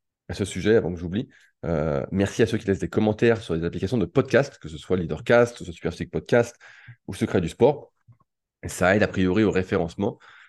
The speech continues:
Euh, ma priorité, si vous manquez de temps, vous n'avez pas trois minutes, mais qu'une seule minute, eh ben, n'hésitez pas, euh, à mettre un petit commentaire sur Secret du Sport, qu'on arrive au moins aux cent commentaires.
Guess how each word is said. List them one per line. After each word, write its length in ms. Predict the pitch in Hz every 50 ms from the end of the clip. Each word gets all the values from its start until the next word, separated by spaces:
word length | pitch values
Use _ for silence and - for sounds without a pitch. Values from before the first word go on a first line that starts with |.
| _ - -
Euh, 180 | 73 - - - - - - - _ _ -
ma 100 | 104 98
priorité, 380 | - - 104 95 95 95 123
si 80 | 98 95
vous 80 | 92 117
manquez 180 | 131 131 -
de 80 | 117 -
temps, 180 | - 123 123
vous 60 | 117 95
n'avez 140 | 92 90
pas 180 | 90 - 117 110
trois 260 | - - - 175 139
minutes, 280 | 135 127 127 135 127 107
mais 100 | 92 82
qu'une 220 | - - 143 127
seule 140 | - 127 120
minute, 360 | 117 104 98 123 170 170 - _ _ _ _ _ _ _ _
eh 60 | -
ben, 160 | 80 87 101 104
n'hésitez 340 | 101 104 87 92 - 101
pas, 400 | 87 - 110 107 - - - _ _ _ _ _ _ _ _ _ _ _ _ _ _ _ _ _ -
euh, 420 | 95 90 87 85 85 82 80 78 73
à 140 | - 87 90
mettre 160 | 92 95 92
un 20 |
petit 100 | 85 -
commentaire 260 | - 85 85 82 82 -
sur 120 | - -
Secret 240 | - 95 - - 95
du 120 | 82 78
Sport, 340 | - - - 107 123 127 -
qu'on 160 | - - 82
arrive 160 | 76 85 95
au 60 | 92 82
moins 160 | 90 95 90
aux 40 | 82
cent 140 | - 113
commentaires. 460 | - - 87 80 80 - - 120 -